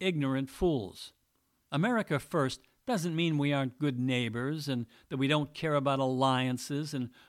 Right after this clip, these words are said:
promoting democracy and making the world a more peaceful and better place, but it says that we're realists. Nearly every other country in the world promotes a foreign policy that takes into account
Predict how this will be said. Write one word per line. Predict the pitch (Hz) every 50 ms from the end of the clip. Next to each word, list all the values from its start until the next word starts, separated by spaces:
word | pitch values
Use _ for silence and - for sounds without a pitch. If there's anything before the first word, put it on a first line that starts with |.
| _
promoting | - 131 123 131 151 151 147 147 143 135
democracy | 147 139 139 143 143 139 - - 135 117 - - 135 127 151 165 - - _ _ _ _ _
and | 135 143
making | 156 185 180 - 175 156
the | 151 147
world | 143 139 147 160 156 151 160 170 151
a |
more | 151 143 147 147 143
peaceful | 139 - _ - - 196 190 - - - - 190 180
and | 165 143 135
better | 135 151 139 135 127
place, | - - - 110 151 123 117 120 - - - _ _ _ _ _ _ - - _
but | 143 143
it | 156 151
says | 151 - - 233 220 180 160 165 156 156 - _ _ _ _
that | 151 151 165
we're | 175 175 175 165
realists. | 151 139 139 170 226 247 233 202 151 107 95 - - - - - - _ _ _ _ _ _ _ _ _ _ _ _ _ _ _
Nearly | 156 156 165 165 170 170 170 -
every | 208 226 247 233 254 233 208
other | 208 190 185
country | 160 - - 180 175 - - 170 160 151
in | 151 143
the | 139 135
world | 131 135 147 143 123 113 110 110 107 _ _ _ _
promotes | - 151 143 143 160 156 151 -
a | 147 123
foreign | - - 147 143 156 190 214 220 202
policy | - - 156 131 120 117 113 - - 131 123 123 - _ _ _
that | _ - 98 -
takes | - 147 147 143 - -
into | 185 185 185 185 190
account | 185 190 - - 143 131 135